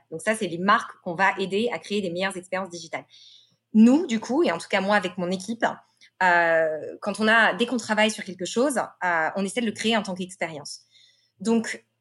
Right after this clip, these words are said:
la première étape sur la culture, où est-ce que ça va se formaliser ? C'est donc sur cette expérience salariée. Et donc là, je vais parler de choses un peu, euh, euh, pratico-pratiques, mais sur les process. Donc, on va commencer par ça, mais tu verras qu'il y a la partie informelle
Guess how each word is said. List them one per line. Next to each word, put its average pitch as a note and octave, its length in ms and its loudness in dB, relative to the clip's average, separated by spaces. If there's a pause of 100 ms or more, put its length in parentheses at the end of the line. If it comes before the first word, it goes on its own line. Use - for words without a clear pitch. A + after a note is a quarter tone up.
(140)
la G#3 120 2
première C#4+ 280 2
étape B3+ 340 2
sur A3 140 -2
la F#3+ 80 2
culture, A3+ 300 -2
où A3 80 0
est-ce A3+ 100 -4
que A3 80 -12
ça G3+ 140 -4
va F3+ 80 0
se F3+ 80 -10
formaliser ? F#3 840 -2
C'est G3 260 -2
donc F3+ 140 -6
sur F#3+ 120 -12
cette F#3 260 -8
expérience A3 720 0
salariée. F3 540 -4 (340)
Et F#3+ 100 0
donc G#3 300 0
là, G#3+ 180 4
je A3 60 -4
vais F#3+ 80 -2
parler F#3+ 260 0
de F3 80 -4
choses G3 360 -4
un F3 120 -4
peu, F#3+ 320 -2
euh, D#3 40 0 (560)
euh, - 400 -8
pratico-pratiques, G#3+ 720 -4
mais B3 100 2
sur G3+ 140 -2
les F3 100 0
process. - 580 -6 (480)
Donc, F3 120 -4
on G#3 40 2
va A3 100 4
commencer A3+ 320 2
par A3+ 140 2
ça, D4 100 0
mais C#4+ 80 4
tu - 140 -6
verras A3+ 180 2
qu'il G#3+ 160 -2
y - 20 -2
a F3+ 40 0
la - 20 0
partie F#3 260 -6
informelle A#3 600 2